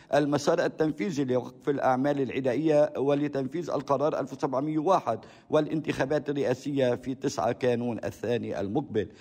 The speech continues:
كنعان الذي استبقاه البطريرك الراعي إلى مائدة الغداء في حضور شقيقه المحامي بول كنعان أكد أن هناك فرصة استثنائية وجوهرية بعد ثمانتاشر عاما على القرار ألف وسبعمية وواحد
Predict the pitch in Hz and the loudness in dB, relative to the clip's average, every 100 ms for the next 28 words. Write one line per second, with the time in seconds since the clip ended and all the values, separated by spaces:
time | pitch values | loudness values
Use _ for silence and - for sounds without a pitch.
0 | - - 117 113 160 143 143 131 143 143 | -6 0 2 2 2 2 2 2 0 -2
1 | - 160 156 139 143 147 143 151 175 180 | 0 0 2 0 0 -2 0 0 2 2
2 | 151 147 147 147 147 - 143 147 180 131 | 2 2 0 0 -2 -2 -2 0 0 0
3 | 131 - 131 139 123 139 151 160 123 131 | -4 -4 -4 -2 -2 -2 2 2 4 2
4 | 123 139 139 131 131 139 135 170 151 107 | 0 0 0 -2 0 0 0 2 0 0
5 | 107 - 127 107 131 123 127 127 120 143 | -2 -2 -2 0 0 0 -2 -2 -4 -4
6 | 131 - 147 - 160 - 147 - 175 143 | -2 -2 -2 0 -2 0 -2 0 2 2
7 | 127 131 120 131 160 123 117 117 127 123 | 2 2 2 2 2 2 0 -2 -4 0
8 | 143 143 139 131 165 135 110 120 117 127 | 0 2 2 2 2 0 0 0 0 0
9 | 135 139 127 123 131 117 117 131 123 147 | 0 0 -2 -4 -6 -2 -2 0 2 0
10 | 160 123 | 2 0